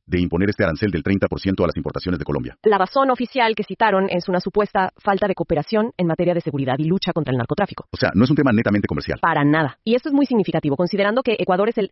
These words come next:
Speaker 2: sexto comprador de exportaciones colombianas.
Speaker 1: Y el segundo en productos no minero energético, ¿cierto?
Speaker 2: El segundo, exacto. Es una relación muy importante.
Speaker 1: Y la reacción de Colombia no se hizo esperar.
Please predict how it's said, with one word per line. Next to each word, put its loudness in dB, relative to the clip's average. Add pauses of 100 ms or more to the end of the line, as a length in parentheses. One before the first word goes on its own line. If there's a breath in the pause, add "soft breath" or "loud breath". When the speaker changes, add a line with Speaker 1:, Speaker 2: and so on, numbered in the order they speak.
(100)
Speaker 2:
sexto -2
comprador 0
de -4
exportaciones -2
colombianas. 0
Speaker 1:
Y 0
el 2
segundo 2
en -2
productos 0
no 2
minero 0
energético, -4
¿cierto? -2
Speaker 2:
El 0
segundo, 0
exacto. -4 (100)
Es -4
una 2
relación 2
muy 6
importante. -2
Speaker 1:
Y -2
la -6
reacción -2
de 2
Colombia 2
no -2
se -8
hizo -8
esperar. 0